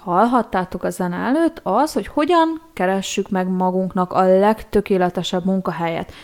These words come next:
Mi már felkészültünk, a legjobb színben tűntünk fel a munkaadó előtt,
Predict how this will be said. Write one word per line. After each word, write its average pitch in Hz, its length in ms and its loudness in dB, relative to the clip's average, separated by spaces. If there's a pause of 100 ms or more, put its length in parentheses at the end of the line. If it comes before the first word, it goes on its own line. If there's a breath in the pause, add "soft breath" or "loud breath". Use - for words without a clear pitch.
Mi 240 100 8
már 180 180 4
felkészültünk, 202 840 0
a 190 120 -2
legjobb 196 500 2
színben 208 460 4
tűntünk 190 360 -2
fel 180 180 0
a 180 40 2
munkaadó 185 480 2
előtt, 262 380 4